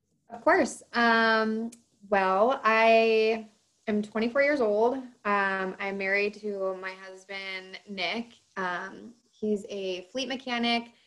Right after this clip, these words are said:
in the southeastern Wisconsin area. And then together we have two kids. I have a daughter, Maddie, she's three years old, and a son, Noah,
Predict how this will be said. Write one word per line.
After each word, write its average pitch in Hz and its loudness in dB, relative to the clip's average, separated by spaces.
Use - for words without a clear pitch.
in 214 4
the 196 2
southeastern 208 -4
Wisconsin 190 -10
area. 180 -6
And 202 -4
then 202 -4
together 254 2
we 247 -2
have 202 -6
two 302 -8
kids. 233 -4
I 214 -4
have 202 -4
a 202 -2
daughter, 202 -2
Maddie, 196 -4
she's 220 -10
three 196 -12
years 190 -10
old, 185 -12
and 208 0
a 190 -4
son, 202 -4
Noah, 185 -2